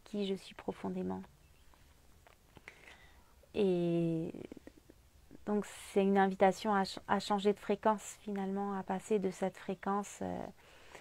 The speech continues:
de l'identification, euh, au mental, au personnage, euh, à l'ego, vers cette dimension de,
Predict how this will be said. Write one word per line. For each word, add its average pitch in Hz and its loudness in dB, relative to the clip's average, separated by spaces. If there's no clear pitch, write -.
de 190 2
l'identification, 196 2
euh, 190 -2
au 202 0
mental, 208 2
au 196 2
personnage, 196 2
euh, 185 -6
à 190 0
l'ego, 185 0
vers 202 4
cette 196 -2
dimension 185 -2
de, 190 -2